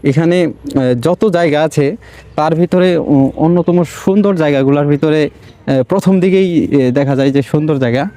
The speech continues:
আর একটু চলেন সেই দিকে যাই। মানে, আহ, দোলনাও আছে এখানে, যে সামনে, আহ, এই পাশে একটা দোলনা আছে যে, আর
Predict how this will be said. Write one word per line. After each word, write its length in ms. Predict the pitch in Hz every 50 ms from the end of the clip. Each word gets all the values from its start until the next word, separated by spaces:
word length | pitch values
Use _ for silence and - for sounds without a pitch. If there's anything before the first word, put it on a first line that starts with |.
| - - - - - - - - -
আর 500 | - 135 131 127 127 123 120 110 85 - - - - - 110 - - - - - -
একটু 460 | - 151 - - 143 139 135 123 95 120
চলেন 280 | - 151 143 135 123 123
সেই 160 | - 143 139
দিকে 200 | 135 131 127 127
যাই। 220 | 120 127 139 175 185 - - - - - - - - - - - 165 143 107 - - - - - - - - -
মানে, 380 | 135 131 135 143 151 165 160 160
আহ, 800 | - - - - - - 127 120 120 120 123 120 113 113 - -
দোলনাও 400 | 120 117 165 208 226 220 190 156
আছে 220 | 143 135 - 127
এখানে, 280 | 113 107 107 98 101 104
যে 100 | 110 110
সামনে, 480 | - - 139 139 131 127 120 123 -
আহ, 680 | - 120 120 113 113 110 - - - - - - -
এই 220 | 151 151 160 175 165
পাশে 340 | - - 139 - 147 135 131
একটা 180 | 123 - 131
দোলনা 400 | 120 117 139 139 143 147 143 135
আছে 280 | 113 110 - - 104 92 - - - - - - - - - - - - -
যে, 280 | 110 117 120 113 117 - - - - - - - - -
আর 180 | - 135 123 120